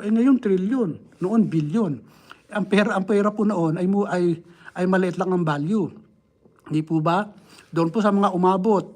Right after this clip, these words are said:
na makakabili ka ng soft drinks na quince sentimos, pamasahe G sentimos, hindi po ba? So yung pong makautang ka ng thirty-three billion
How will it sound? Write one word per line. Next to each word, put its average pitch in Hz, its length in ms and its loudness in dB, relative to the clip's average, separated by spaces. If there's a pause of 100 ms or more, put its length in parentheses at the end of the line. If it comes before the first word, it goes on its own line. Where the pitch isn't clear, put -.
(220)
na 147 80 -2
makakabili 165 480 0
ka 175 80 0
ng 175 80 0
soft 160 240 -2
drinks 180 280 0
na 156 80 -6
quince 156 220 -4
sentimos, 165 720 -4 (400)
pamasahe 156 560 -2
G 156 160 -4
sentimos, 160 800 -4 (240)
hindi 151 160 -6
po 160 160 -2
ba? 196 320 -2 (240)
So - 160 -2
yung 190 240 2
pong 262 400 2
makautang 190 560 -4
ka 190 80 -2
ng 165 160 0
thirty-three 196 640 -4
billion 170 560 -2